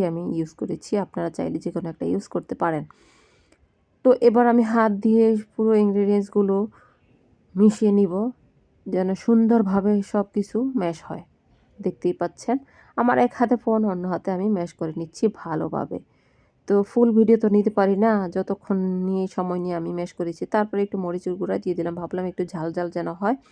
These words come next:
তাই সাথে আবার একটু মরিচের গুঁড়া অ্যাড করলাম। দেখতেই পাচ্ছেন। তো আমি এখনও খেয়ে টেস্ট করি নাই, যদিও আমি রোজা থেকে ভিডিওটা দিয়েছি, রোজা রেখে ভিডি-,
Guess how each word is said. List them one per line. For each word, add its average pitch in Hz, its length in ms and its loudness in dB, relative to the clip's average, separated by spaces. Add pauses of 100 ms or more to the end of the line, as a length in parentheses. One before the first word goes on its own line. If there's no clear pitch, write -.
(600)
তাই 175 200 0
সাথে 180 300 -4
আবার 170 240 -2
একটু 185 220 -4 (500)
মরিচের 185 340 0
গুঁড়া 175 260 -2
অ্যাড 165 260 -4
করলাম। 147 340 -4 (540)
দেখতেই 208 340 0
পাচ্ছেন। 220 420 -4 (1000)
তো 196 100 2 (1200)
আমি 226 300 2
এখনও 254 400 4
খেয়ে 254 280 4
টেস্ট 233 300 2
করি 262 220 6
নাই, 220 200 4 (120)
যদিও 202 280 2
আমি 196 200 0
রোজা 190 260 -2
থেকে 208 300 -2
ভিডিওটা 190 420 0
দিয়েছি, 185 400 -4 (400)
রোজা 185 220 -2
রেখে 175 320 -4
ভিডি-, 180 260 -4